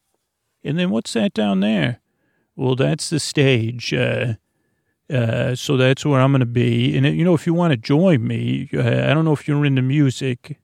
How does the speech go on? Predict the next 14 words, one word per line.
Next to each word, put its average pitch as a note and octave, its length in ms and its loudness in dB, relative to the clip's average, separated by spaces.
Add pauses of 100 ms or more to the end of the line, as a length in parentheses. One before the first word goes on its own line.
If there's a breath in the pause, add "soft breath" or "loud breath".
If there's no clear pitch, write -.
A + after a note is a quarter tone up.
(180)
I D3+ 120 -6
don't G#3 160 -2
know G3+ 100 -2
what G3 160 -2
music F3 520 -4
is, F3 320 -2
except D3 320 -4
for D3 120 -8
the D3 280 -6
sweet G3 320 -6
songs F3 600 -4
of C#3+ 140 -4
the C#3 100 -6
swamp. D#3 600 0